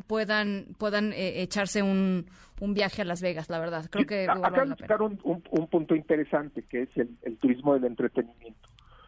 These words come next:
Speaker 2: Va a haber una pausa en los conciertos de youtube porque hay un evento, <laughs> pues,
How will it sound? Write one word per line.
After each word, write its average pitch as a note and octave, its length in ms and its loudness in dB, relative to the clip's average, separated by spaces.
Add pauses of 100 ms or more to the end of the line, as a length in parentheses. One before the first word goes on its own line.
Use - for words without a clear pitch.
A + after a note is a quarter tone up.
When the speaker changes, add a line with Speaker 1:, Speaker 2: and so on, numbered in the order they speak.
(340)
Speaker 2:
Va G3 60 6
a - 20 4
haber B3 140 4
una A3+ 180 2
pausa E3 720 0
en B2 280 -6
los B2 140 -2
conciertos D3 520 0
de C#3 120 4
youtube C#3+ 460 2 (140)
porque B2+ 340 2
hay C#3+ 200 4
un D#3 100 2
evento, C#3 560 2 (200)
<laughs> - 440 -4
pues, A2 140 -2